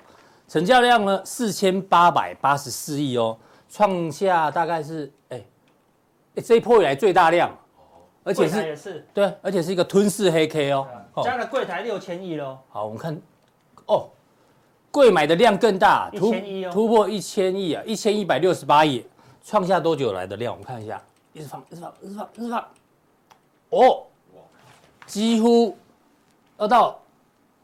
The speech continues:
Speaker 1: 历史高点这里。
Speaker 2: 对。
Speaker 1: 哇，创了更久的大量，而且也是一个吞噬黑 K 哦。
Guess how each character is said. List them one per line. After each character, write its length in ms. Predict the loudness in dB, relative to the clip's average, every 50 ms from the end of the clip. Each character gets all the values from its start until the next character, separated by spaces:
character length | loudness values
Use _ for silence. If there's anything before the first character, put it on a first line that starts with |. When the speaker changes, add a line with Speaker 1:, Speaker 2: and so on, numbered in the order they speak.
| _ _ _ _ _ -10
Speaker 1:
历 200 | -6 -4 -4 -4
史 160 | -6 -8 -6
高 180 | -2 0 0 0
点 220 | -2 -4 -8 -8
这 140 | -10 -10 -10
里。 200 | -10 -12 -14 -18 _ _
Speaker 2:
对。 320 | -8 -6 -6 -8 -10 -12 -16 -20 _ _ _ _ -10
Speaker 1:
哇， 280 | -6 -4 -4 -4 -4 -6 -8
创 200 | -2 0 2 2
了 80 | 2 4
更 180 | 4 4 4
久 140 | 4 2 0
的 100 | -2 0
大 160 | 2 2 4
量， 160 | 4 4 2 0
而 60 | 0
且 160 | -2 -2 -4
也 40 | -4
是 140 | -6 -6 -4
一 20 |
个 140 | -4 -4 -4
吞 240 | -4 -4 -4 -4 -4
噬 180 | -6 -8 -8
黑 160 | -6 -6 -8
K 220 | -8 -8 -10 -8 -8
哦。 140 | -8 -10